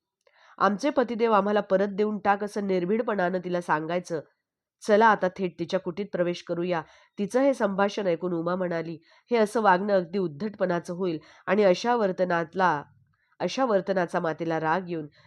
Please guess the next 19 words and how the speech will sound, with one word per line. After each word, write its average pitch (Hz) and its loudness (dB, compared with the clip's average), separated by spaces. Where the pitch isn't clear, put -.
ती 220 -6
कोपायमान 202 2
होईल 185 -2
आणि 180 -2
श्रापून 175 -2
आपली 160 -6
ही 180 -6
अवस्था 170 -4
प्राणेश्वरासारखीच 165 -6
करील. 151 -10
मग 262 4
आपल्या 254 4
येण्याचा 226 2
उपयोग 196 -2
काय?" 139 -4
उमेचं 233 6
म्हणणं 233 2
दोघींनाही 202 0
पटलं. 175 -4